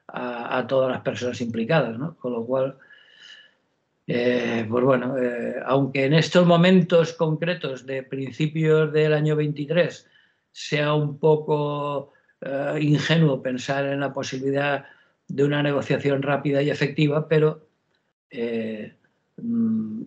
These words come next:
teniendo en cuenta que, que cuanto más dura la guerra, más se endurecen las posiciones de ambos bandos,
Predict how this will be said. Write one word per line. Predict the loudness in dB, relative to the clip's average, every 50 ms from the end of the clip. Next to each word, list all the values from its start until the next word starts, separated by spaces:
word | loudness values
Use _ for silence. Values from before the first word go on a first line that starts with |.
| -4 0
teniendo | 2 2 4 6 6 6 6
en | 6 4 4
cuenta | 4 4 4 2 0 -2 -4 -4
que, | -6 -6 -6 -6 -8 -8 -10 -12 _ _ _ _ _ _ _ _ _
que | -8 -8 -8 -6
cuanto | -4 -2 0 0 0 0 -2 -2 -2 -2
más | -2 0 2
dura | 2 4 4 4
la | 4 4
guerra, | 2 2 0 0 0
más | 0 0 -2 -2 -2
se | -2
endurecen | -2 -2 0 -2 -2 -2 -4 -4 -6
las | -6 -8
posiciones | -8 -8 -8 -8 -8 -4 -4 -2 -2 -2 -2 -4
de | -4
ambos | -4 -2 -2 0 2
bandos, | 2 2 0 0 -4 -6 -8 -10 -16